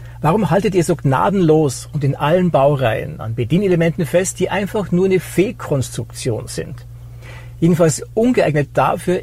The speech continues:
irgendwas sicher und ablenkungsfrei zu bedienen. Was auch immer ich da mache, ich muss kontrollieren, ob ich das ausgelöst habe,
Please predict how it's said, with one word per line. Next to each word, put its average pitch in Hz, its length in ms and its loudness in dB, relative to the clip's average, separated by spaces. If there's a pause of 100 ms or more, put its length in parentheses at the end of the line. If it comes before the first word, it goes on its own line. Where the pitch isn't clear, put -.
(140)
irgendwas 160 680 2
sicher 165 400 -2
und 139 340 -4
ablenkungsfrei 127 960 -2
zu 135 140 -8
bedienen. 123 520 -2 (720)
Was 139 120 0
auch - 160 -2
immer 220 260 4
ich 160 140 2
da 131 100 2
mache, 151 340 0 (300)
ich 135 160 -6
muss 151 160 2
kontrollieren, 151 920 2
ob - 140 -12
ich 110 160 -12
das 139 360 -2
ausgelöst 131 600 -2
habe, 123 160 -2